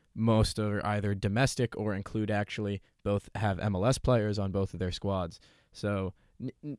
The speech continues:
neither game is gonna be incredibly challenging,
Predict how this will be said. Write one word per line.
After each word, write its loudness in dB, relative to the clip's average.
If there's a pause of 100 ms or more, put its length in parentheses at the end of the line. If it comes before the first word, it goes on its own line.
neither 2 (100)
game 2
is 0
gonna 0
be 0
incredibly -2
challenging, -2